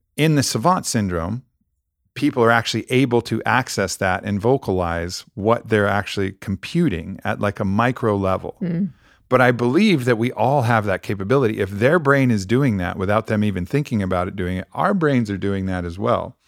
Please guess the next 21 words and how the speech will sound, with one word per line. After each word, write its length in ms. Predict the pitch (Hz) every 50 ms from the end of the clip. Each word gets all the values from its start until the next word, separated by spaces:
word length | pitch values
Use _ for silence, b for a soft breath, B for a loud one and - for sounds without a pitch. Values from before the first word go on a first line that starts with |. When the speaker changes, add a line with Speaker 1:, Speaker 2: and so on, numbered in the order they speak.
| B B B B B B
Speaker 1:
So 180 | B - 120 113
there's 180 | 127 151 147 -
some 520 | - - 208 220 214 202 - 92 92 98 -
deeply 560 | - 135 165 190 - - - 147 151 143 139
subconscious 840 | - - - 123 123 117 - - 123 120 131 127 - - 104 92 - -
aspect 460 | 101 107 131 127 - - 120 113 - -
of 120 | 98 95
our 100 | 95 92
brain 340 | 92 104 113 113 110 101 101
that 100 | 95 98
is 100 | 95 98
making 440 | 104 110 113 113 - 117 110 110 - B B B B
an 140 | 123 135 147
impossible 880 | - 156 143 143 - - - - 139 156 165 - - 185 151 151 143 127
amount 340 | 117 110 110 110 113 113 110
of 80 | 104 98
micro 420 | 98 101 107 107 - - 104 95
calculations, 800 | - - 95 95 92 - 110 95 101 110 117 113 - - 92 90
so 260 | - - - 151 175 185
many 320 | 156 127 139 156 165 151
so 400 | 139 - - 90 85 82 92